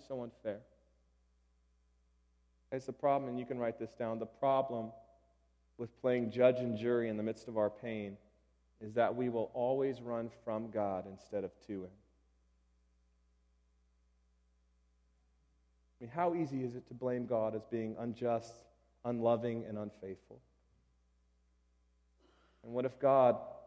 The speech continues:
what if God knows what we can't possibly comprehend in the midst of our pain?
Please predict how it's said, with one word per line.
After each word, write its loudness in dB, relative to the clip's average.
what 2
if -4
God 6
knows 4
what 2
we -4
can't -4
possibly -2
comprehend -4
in -6
the -4
midst -6
of -8
our 0
pain? -14